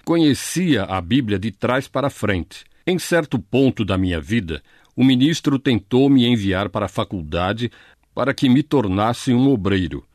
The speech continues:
e eu me dediquei muito à igreja." Wayne Patilha,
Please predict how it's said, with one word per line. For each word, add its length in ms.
e 120
eu 140
me 140
dediquei 560
muito 440
à 120
igreja." 560
Wayne 360
Patilha, 680